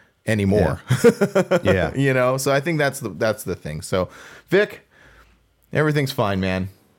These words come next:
Speaker 2: Yeah, we're
Speaker 1: We're, we're
Speaker 2: good.
Speaker 1: he's gonna come with us to, uh, well, possibly come with us to Mini Nats. So <laughs> we'll see. Maybe he'll, maybe we'll see it firsthand.
Speaker 2: <laughs>
Speaker 1: Maybe that's the, <laughs> maybe that's the time we,
Speaker 2: Maybe
Speaker 1: like,
Speaker 2: we do.
Speaker 1: we lose it, and that's the end. Like, that's a wrap for the whole thing. <laughs>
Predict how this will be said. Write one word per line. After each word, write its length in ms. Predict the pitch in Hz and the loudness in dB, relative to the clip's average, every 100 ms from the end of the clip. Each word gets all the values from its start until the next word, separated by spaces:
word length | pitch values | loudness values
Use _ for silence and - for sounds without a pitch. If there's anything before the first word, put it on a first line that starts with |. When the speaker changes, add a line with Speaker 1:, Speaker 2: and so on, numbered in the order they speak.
| _ _ - | _ _ 0
Speaker 2:
Yeah, 100 | 139 | 4
we're 80 | 135 | 4
Speaker 1:
We're, 80 | 151 | 4
we're 80 | |
Speaker 2:
good. 240 | 160 143 95 - | 4 2 -2 -4
Speaker 1:
he's 180 | - 202 | 0 2
gonna 160 | 233 208 | 2 2
come 160 | 208 | 2
with 140 | 180 185 | 2 4
us 220 | 175 - | 2 2
to, 120 | 170 | 2
uh, 540 | 147 139 117 131 117 95 | 4 4 4 4 4 2
well, 160 | 113 92 | 0 -2
possibly 500 | 131 143 139 98 98 | 0 0 -2 -4 -2
come 140 | 104 | 0
with 120 | 98 | 0
us 140 | 95 - | 0 0
to 60 | 98 | 0
Mini 240 | 117 117 | 2 2
Nats. 320 | 87 78 - | 0 -2 -4
So 480 | - 95 85 82 82 - _ - - - | -2 0 2 0 -2 -10 _ -20 -20 -20
<laughs> 440 | _ _ _ - - | _ _ _ -8 2
we'll 240 | 208 214 | 6 6
see. 180 | 196 165 | 6 2
Maybe 220 | 165 170 | 4 4
he'll, 220 | 165 160 - - | 4 2 -2 -4
maybe 140 | 151 | 0
we'll 140 | 156 156 | 2 0
see 140 | 151 | 0
it 60 | 143 | 2
firsthand. 360 | 135 135 127 117 | 2 2 0 -2
Speaker 2:
<laughs> 80 | - | -2
Speaker 1:
Maybe 200 | 175 254 | 2 4
that's 240 | 196 185 175 | 4 2 2
the, 160 | 175 180 - - 466 | -2 -2 -18 -6 -6
<laughs> 360 | - - - - | -6 -20 -18 -6
maybe 160 | 247 247 | -2 2
that's 140 | 247 | 2
the 100 | 220 | 4
time 180 | 214 208 | 4 6
we, 80 | 311 | 6
Speaker 2:
Maybe 100 | - | 6
Speaker 1:
like, 120 | 262 | 4
Speaker 2:
we 80 | 233 | 2
do. 240 | 170 185 180 | 2 2 4
Speaker 1:
we 160 | 208 | 4
lose 340 | 208 196 214 214 | 4 6 6 6
it, 240 | 254 247 - - - - | 6 4 0 -14 -10 -2
and 200 | 170 190 | 0 4
that's 260 | 190 196 196 | 4 2 2
the 160 | 190 | 2
end. 220 | 190 185 165 | 4 4 2
Like, 200 | 165 139 | 0 2
that's 220 | 170 165 | 2 4
a 60 | 160 | 2
wrap 400 | 147 160 185 - | 4 4 2 0
for 100 | 151 | 2
the 120 | 147 | 4
whole 160 | 160 165 | 4 4
thing. 380 | 165 156 147 | 4 2 2
<laughs> 40 | 139 | -2